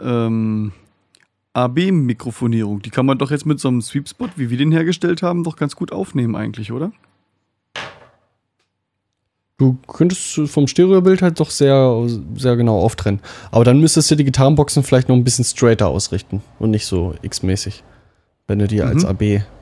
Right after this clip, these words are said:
Speaker 2: ähm, aufnehmen möchtest.
Speaker 1: Okay.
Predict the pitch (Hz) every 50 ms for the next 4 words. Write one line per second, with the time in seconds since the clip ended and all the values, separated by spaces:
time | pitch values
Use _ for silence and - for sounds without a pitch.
0 | - - - - - _ _ _ - - 107 107 104 101 104 101 - - - -
1 | - _ _ _ _ - 104 104 107 98 98 95 95 95 - - 95 90 - -
2 | - - - - _ _ _ _ _ _ _ _ _ _ _ _ _ - 120 -
3 | 135 143